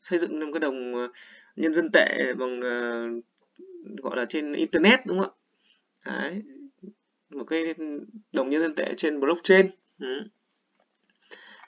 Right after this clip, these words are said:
Và một cái điều nữa rằng là họ, ờ, đang cố gắng là giúp các cái nhà đầu tư mà thiếu kinh nghiệm bị mất tiền ở trong cái thị trường tiền điện tử. Nhưng mà thực ra là cái này nó không phải đâu. Thị trường nào thì nó cũng có những cái nhà đầu tư thiếu kinh nghiệm mất tiền thôi.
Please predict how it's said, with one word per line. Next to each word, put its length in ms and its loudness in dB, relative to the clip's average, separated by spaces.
Và 260 4
một 220 0
cái 100 8
điều 160 8
nữa 240 4
rằng 220 0
là 120 2
họ, 320 -2
ờ, 200 -2
đang 200 0
cố 200 2
gắng 280 2
là 260 2
giúp 260 4
các 140 4
cái 80 0
nhà 100 6
đầu 220 6
tư 260 10
mà 460 0
thiếu 180 6
kinh 140 8
nghiệm 200 8
bị 160 -8
mất 200 0
tiền 180 4
ở 60 -4
trong 180 -6
cái 80 -8
thị 140 -14
trường 160 -4
tiền 140 -4
điện 120 -2
tử. 240 0
Nhưng 80 -6
mà 80 -12
thực 100 -6
ra 140 2
là 100 -2
cái 60 -6
này 100 2
nó 80 0
không 120 2
phải 300 -2
đâu. 120 -2
Thị 120 8
trường 220 6
nào 220 10
thì 60 2
nó 100 2
cũng 180 -2
có 140 4
những 120 -4
cái 100 -2
nhà 80 4
đầu 180 2
tư 220 4
thiếu 160 10
kinh 120 4
nghiệm 180 4
mất 160 0
tiền 240 10
thôi. 100 2